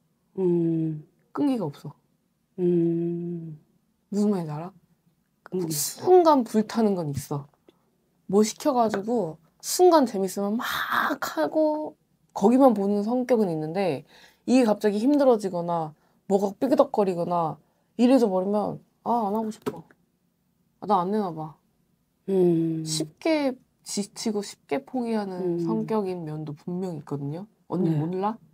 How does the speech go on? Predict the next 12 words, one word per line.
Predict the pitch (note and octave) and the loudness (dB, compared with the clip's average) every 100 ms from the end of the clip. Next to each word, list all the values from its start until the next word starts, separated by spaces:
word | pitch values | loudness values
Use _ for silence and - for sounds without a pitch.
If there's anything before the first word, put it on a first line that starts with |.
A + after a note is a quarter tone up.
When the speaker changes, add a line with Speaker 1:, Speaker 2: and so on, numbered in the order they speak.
| _ _ _ | _ _ _
Speaker 1:
알고 | - D#3+ D#3+ C3+ | -4 -2 -2 -6
있어요. | - - _ - | -12 -20 _ -18
Speaker 2:
어. | C3+ - _ _ _ _ - | -18 -18 _ _ _ _ 0
Speaker 1:
알고 | F3 | 4
Speaker 2:
그래서 | F#3+ D#3+ A3 | 6 4 2
Speaker 1:
있는데 | D3 D3 D3 D3 D3 _ _ _ - - - _ _ _ _ _ _ _ | -2 -6 -8 -12 -14 _ _ _ -20 -20 -20 _ _ _ _ _ _ _
그게 | - F#3+ G3+ - | -10 2 2 2
좀 | - F3+ | 2 2
단점이긴 | E3 D#3+ D#3 G#3 F#3+ F3+ F#3+ | 4 2 2 4 4 4 4
한데 | F#3+ F#3+ G3+ D#3 D#3+ | 4 2 2 0 -2
Speaker 2:
음. | D3 C#3+ _ _ _ _ _ _ _ | -6 -10 _ _ _ _ _ _ _
Speaker 1:
그게 | - E3 G#3 | -6 2 4